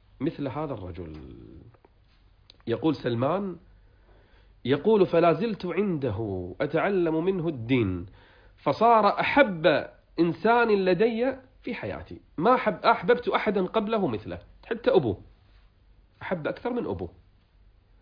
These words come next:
يقول: "فظللت عنده حتى قاربت منيته، فقلت له: 'أنت تعلم أنني جئت أتعلم منك الدين،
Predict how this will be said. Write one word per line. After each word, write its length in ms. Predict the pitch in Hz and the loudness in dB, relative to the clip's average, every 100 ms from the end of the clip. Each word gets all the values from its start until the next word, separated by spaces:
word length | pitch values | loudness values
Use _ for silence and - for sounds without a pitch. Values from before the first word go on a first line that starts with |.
| _ _ _ _ - | _ _ _ _ -14
يقول: 200 | 117 147 | -8 -6
"فظللت 540 | 123 117 127 131 - | -4 -2 -2 -4 -6
عنده 680 | 104 117 101 92 95 87 85 80 82 - - - - - - - - - - - _ _ - - - | -6 -6 -4 -6 -6 -8 -10 -14 -18 -20 -20 -20 -20 -20 -20 -20 -20 -20 -20 -20 _ _ -20 -20 -8
حتى 840 | - 156 - _ 156 143 113 - - _ - | -4 -4 -8 _ -4 -2 -4 -6 -14 _ -6
قاربت 520 | 139 127 117 107 107 | -4 -4 -6 -8 -8
منيته، 720 | 101 98 87 87 82 78 82 - | -6 -4 -4 -8 -10 -12 -12 -10
فقلت 480 | - 165 156 - 82 | -10 -8 -8 -8 -12
له: 180 | 82 76 - - - _ - _ _ - - _ _ _ _ _ _ - - - | -12 -14 -18 -20 -20 _ -20 _ _ -20 -20 _ _ _ _ _ _ -20 -16 -6
'أنت 180 | 156 147 | -6 -4
تعلم 460 | - 139 117 98 - | -6 -4 -4 -8 -6
أنني 240 | 135 127 120 | -4 -4 -4
جئت 240 | 110 - | -8 -8
أتعلم 580 | 104 104 101 98 87 87 | -8 -8 -8 -8 -8 -10
منك 220 | 85 80 | -10 -12
الدين، 300 | 80 78 73 | -16 -16 -18